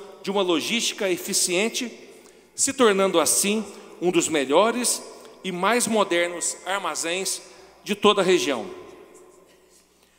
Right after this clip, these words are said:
Esta homenagem, portanto, é o reconhecimento a uma empresa que nos últimos quarenta e cinco anos está no mercado de café trabalhando e oferecendo sempre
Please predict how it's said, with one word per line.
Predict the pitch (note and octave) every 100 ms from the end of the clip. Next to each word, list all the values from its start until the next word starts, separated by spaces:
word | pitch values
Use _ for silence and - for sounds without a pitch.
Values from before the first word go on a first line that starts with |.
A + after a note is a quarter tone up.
| _ -
Esta | G3+ - F#3
homenagem, | D#3+ D3 C#3+ D3+ C#3
portanto, | B2+ C3 A2+ E3+ G#3+ A#3 G#3+ - - - -
é | D3
o |
reconhecimento | C#3+ A#3 A#3+ A#3 A3+ A#3+ F3+ F#3 F3 C#3+ C#3+
a | C#3
uma | C#3+
empresa | C#3+ - E3 G#3 G3+ G#3 - - - -
que | -
nos | C4+ A#3
últimos | A#3+ A#3 E3 -
quarenta | - D#3+ G#3+ A#3
e | G#3+
cinco | - G3+ G3
anos | D#3 F#3 G3 F3 - - - - -
está | F3 - G#3+ A3
no | A3+
mercado | G#3 - F3 C#3+
de |
café | - D3 - E3+ E3+
trabalhando | - D#3+ C#3+ B2+ G3 A#3+ B3 - - - -
e | -
oferecendo | A3+ A#3 A3+ G#3 - G#3+ G3+
sempre | F#3+ - A3 G3+ C#3+ A#2+